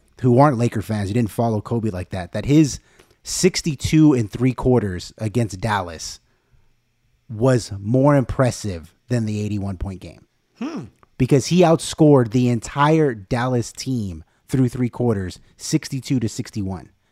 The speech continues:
Speaker 1: And that wasn't like Toronto, who was a also ran team at that point in history. Like, Dallas was one of the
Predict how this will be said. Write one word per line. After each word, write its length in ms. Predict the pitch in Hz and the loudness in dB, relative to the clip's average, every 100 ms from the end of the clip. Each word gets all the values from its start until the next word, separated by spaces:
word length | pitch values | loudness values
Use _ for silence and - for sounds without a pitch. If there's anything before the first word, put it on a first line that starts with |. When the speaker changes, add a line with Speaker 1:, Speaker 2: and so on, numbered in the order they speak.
| _ _ - | _ _ -6
Speaker 1:
And 160 | 147 | 0
that 140 | 151 156 | 2 4
wasn't 480 | 180 175 156 135 - _ _ - | 4 6 4 2 -2 _ _ -4
like 340 | 131 127 - | -2 -2 -6
Toronto, 720 | - 143 127 139 127 127 104 | -2 0 2 0 0 -2 -2
who 120 | 101 123 | 0 0
was 300 | 117 113 98 123 | 2 0 -4 -8
a 380 | 113 101 90 - _ _ | -8 -8 -10 -16 _ _
also 380 | 117 143 - 139 | 2 2 2 0
ran 300 | 107 113 110 | 0 -2 -4
team 260 | 101 131 117 | -4 -2 -2
at 120 | 101 | -2
that 160 | 107 - | -6 -6
point 260 | 110 101 - | -6 -8 -8
in 240 | 101 98 | -10 -8
history. 480 | 92 117 - 80 - _ _ | -6 -6 -8 -16 -20 _ _
Like, 180 | 123 113 | -4 -2
Dallas 400 | 98 143 175 143 | 0 2 4 2
was 300 | 117 135 127 | 4 2 2
one 300 | 110 120 139 | 0 2 4
of 180 | 135 107 | 2 0
the 280 | 120 117 | -2 -4